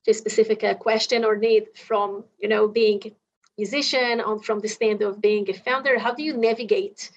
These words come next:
between those different, I won't even say hats, because it's much deeper than just a,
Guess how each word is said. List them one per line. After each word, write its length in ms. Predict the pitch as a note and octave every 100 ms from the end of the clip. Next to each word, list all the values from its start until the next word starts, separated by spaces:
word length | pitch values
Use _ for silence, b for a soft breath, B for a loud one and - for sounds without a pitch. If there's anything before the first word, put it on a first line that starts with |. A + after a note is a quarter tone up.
| b b b b
between 400 | A3 G#3 A3 A3
those 220 | G#3 G#3
different, 500 | G3 B3 A#3+ C4+ C4
I 80 | -
won't 180 | A3+ D4+
even 200 | F4 B3
say 260 | - B3 A3+
hats, 480 | - A#3 F#3+ - -
because 380 | G3+ A3+ A3 A#3 b b b -
it's 180 | A#3 -
much 200 | B3 B3 A3
deeper 500 | A#3+ A#3+ G#3+ F#3+ F#3+ -
than 160 | G#3+ G3+
just 280 | A3 G3+ -
a, 140 | G#3